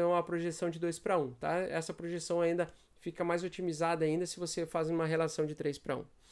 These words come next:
Deixa eu ver aqui. É, tudo isso eu ensino lá no, no, no nosso curso do Mestre do Bitcoin, que eu tô terminando de gravar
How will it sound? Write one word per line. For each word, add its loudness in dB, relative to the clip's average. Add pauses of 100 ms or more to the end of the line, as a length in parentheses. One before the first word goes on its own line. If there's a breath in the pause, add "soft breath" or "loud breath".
(840 soft breath)
Deixa -4
eu 2
ver 4
aqui. -4 (720 soft breath)
É, 2
tudo 0
isso 4
eu 6
ensino 4
lá 6
no, 4
no, 4
no 2
nosso -2
curso -4
do -2
Mestre -2
do -10
Bitcoin, 0
que -4
eu -2
tô 0
terminando 2
de -6
gravar 2